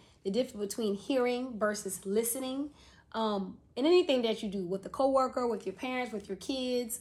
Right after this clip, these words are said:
um, I think it's something that everyone should have that conversation with. You can sit down, put your phones away, and just really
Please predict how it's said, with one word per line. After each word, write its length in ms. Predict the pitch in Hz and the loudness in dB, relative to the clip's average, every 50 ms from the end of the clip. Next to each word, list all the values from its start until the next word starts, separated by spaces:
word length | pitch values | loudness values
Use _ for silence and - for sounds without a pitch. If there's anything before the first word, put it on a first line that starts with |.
| - | -6
um, 420 | 226 220 214 208 196 185 185 185 - - _ _ _ - | -4 -2 -2 0 -2 -4 -6 -8 -12 -16 _ _ _ 0
I 140 | - 247 294 | 4 4 4
think 280 | 285 - 247 226 202 220 | 4 4 2 2 0 -2
it's 120 | 202 - | -2 0
something 340 | - 233 214 196 214 196 196 | 0 0 0 0 0 0 0
that 240 | 196 196 190 - - - - - _ - - _ _ _ _ _ _ _ - | 0 0 0 -2 -6 -12 -20 -20 _ -20 -20 _ _ _ _ _ _ _ 0
everyone 340 | 240 247 247 226 233 233 220 | 2 2 2 2 0 -2 -2
should 120 | - 220 | -2 0
have 120 | 214 214 196 | 0 0 0
that 120 | 202 - | 0 -2
conversation 640 | - - 214 208 196 202 202 - 226 220 220 - 214 | -2 0 0 0 0 -2 0 0 0 0 0 0 0
with. 160 | 214 214 196 | -2 -2 -2
You 80 | 202 214 | -4 -6
can 120 | - 202 | -6 -4
sit 180 | 196 - - 226 | -2 -2 0 0
down, 440 | 220 208 208 202 196 196 196 196 196 - | 0 0 -2 -2 -2 -4 -4 -6 -8 -4
put 200 | - - 302 294 | -2 -2 -2 -2
your 80 | 269 - | -2 2
phones 320 | - 269 254 247 240 233 | 4 4 6 6 4 2
away, 240 | 226 226 233 233 226 | 2 2 2 2 2
and 100 | 220 208 | 2 0
just 160 | 208 202 185 | 0 -4 -4
really 500 | 175 175 196 220 233 233 226 226 226 220 | -6 -2 0 2 2 2 2 0 0 -4